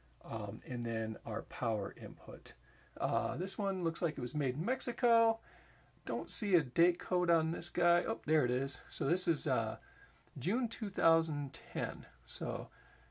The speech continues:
that makes this one currently almost a thirteen-year-old monitor. So to get my V C R connected to this, uh, monitor, I'm gonna need to,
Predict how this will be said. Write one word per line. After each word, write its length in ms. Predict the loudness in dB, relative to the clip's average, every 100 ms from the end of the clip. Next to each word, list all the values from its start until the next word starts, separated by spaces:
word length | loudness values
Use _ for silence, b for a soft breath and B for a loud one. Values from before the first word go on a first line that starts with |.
| b _
that 220 | -6 -2
makes 280 | -2 -2 -2
this 200 | -2 0
one 240 | 0 0
currently 420 | -2 -6 -4 -2
almost 380 | -2 0 0 -2
a 60 | -4
thirteen-year-old 680 | -4 -4 -2 -4 -2 -4 -2
monitor. 460 | -4 -4 -8 -12 -14 -20 _ _
So 180 | 2 4
to 80 | 4
get 300 | 2 0 4
my 260 | 4 4
V 220 | 2 0
C 200 | 0 0
R 300 | 0 0 0
connected 500 | 0 -2 -2 -2 -4 -6
to 180 | -4
this, 340 | -2 -2 -2 2
uh, 220 | 2 2
monitor, 520 | 4 4 4 0 -4 -2
I'm 120 | -2 2
gonna 160 | 0
need 400 | 2 0 -2 -4 B B B _
to, 380 | -4 0 0 0